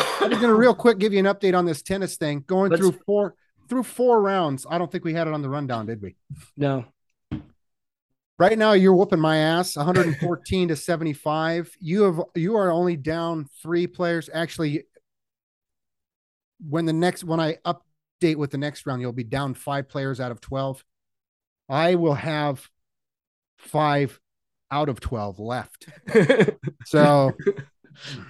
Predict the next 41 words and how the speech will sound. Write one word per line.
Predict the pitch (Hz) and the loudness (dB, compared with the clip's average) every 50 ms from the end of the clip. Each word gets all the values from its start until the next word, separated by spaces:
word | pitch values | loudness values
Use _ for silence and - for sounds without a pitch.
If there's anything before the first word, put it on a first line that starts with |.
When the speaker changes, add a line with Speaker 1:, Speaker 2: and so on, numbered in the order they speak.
| - _ _ _ _ _ | -20 _ _ _ _ _
Speaker 2:
it's | - - | 0 4
looking | 175 190 196 202 196 190 | 6 6 6 6 6 6
good | 185 196 185 185 | 6 6 4 4
for | 202 190 | 4 4
me. | 180 185 180 180 170 | 4 6 6 6 6
You, | 170 165 175 185 185 170 | 6 6 6 4 4 2
you | 185 170 190 185 175 | -2 -2 -2 0 0
can | - 196 208 214 | 0 0 0 0
still | 208 - - 214 196 185 175 | -2 -4 -2 0 0 2 2
win | 170 180 190 185 175 | 2 2 0 0 0
though. | 165 147 139 | 0 0 0
You | 143 151 160 | 0 -2 -2
need | 170 175 170 160 | -2 -2 -2 -2
all, | 160 160 160 165 | -2 -2 -2 -2
you, | 165 180 - _ _ - | -4 -6 -8 _ _ -12
you | - 165 180 | -6 -4 0
need | 202 208 202 185 | 0 2 2 4
Speaker 1:
I | 175 | 4
Speaker 2:
all | 175 180 | 4 4
Speaker 1:
need | 185 | 4
Speaker 2:
my | 175 170 | 2 0
Speaker 1:
to | 170 | 2
go | 170 170 | 2 2
Speaker 2:
guys | 170 165 156 - | 0 0 0 -2
to | 175 | -2
Speaker 1:
deep. | 175 160 | -2 0
Speaker 2:
go | 160 151 | 0 -2
down. | 147 151 147 147 139 131 123 - _ _ _ _ - | -2 -2 -2 -4 -4 -6 -10 -12 _ _ _ _ -6
Speaker 1:
I | 147 160 | -4 -2
need | 175 190 185 165 | -2 -2 -2 -2
to | |
go | 175 170 180 165 | 0 2 2 2
deep. | 139 175 175 151 135 - _ - | 2 2 0 0 0 -4 _ -4
I, | 143 165 180 175 - 208 - _ _ _ _ - | -2 -2 -2 -2 -4 -10 -20 _ _ _ _ -10
what | 143 170 185 | -6 -4 -4
would | 185 175 160 | -2 -2 -2
be | 170 151 | -4 -4
perfect | - - 190 202 185 - 180 147 143 | -4 -6 -6 -6 -6 -6 -10 -8 -6
is | 147 139 123 | -6 -6 -6
if | 180 190 - 156 131 | -8 -10 -10 -8 -4
Nadal, | 151 147 135 127 127 151 - | -4 -4 -4 -4 -4 -8 -8